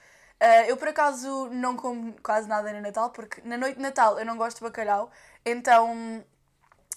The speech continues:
faz-se sempre uma canja para mim. <laughs> Sou tão especial.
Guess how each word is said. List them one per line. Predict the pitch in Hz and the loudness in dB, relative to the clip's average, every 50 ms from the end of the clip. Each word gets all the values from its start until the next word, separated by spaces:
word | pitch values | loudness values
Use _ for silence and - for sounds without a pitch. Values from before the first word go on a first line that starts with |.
| _ _ | _ _
faz-se | - - - 247 247 247 - - - | -10 -2 2 2 2 2 0 -8 -8
sempre | - 262 247 247 262 | -8 -8 -8 -8 -8
uma | 262 254 254 254 | -8 -6 -6 -6
canja | - 247 226 226 220 240 233 | -4 -4 -4 -4 -4 -8 -8
para | 233 233 233 | -8 -8 -10
mim. | 214 214 208 214 247 - - - _ _ _ | -10 -10 -14 -18 -18 -20 -20 -20 _ _ _
<laughs> | _ _ _ - - - - | _ _ _ -20 -20 -20 -20
Sou | - - 226 | -16 -16 -12
tão | 226 214 | -12 -12
especial. | 214 - - - - - 214 202 202 196 208 | -14 -14 -18 -18 -14 -8 -8 -8 -8 -8 -14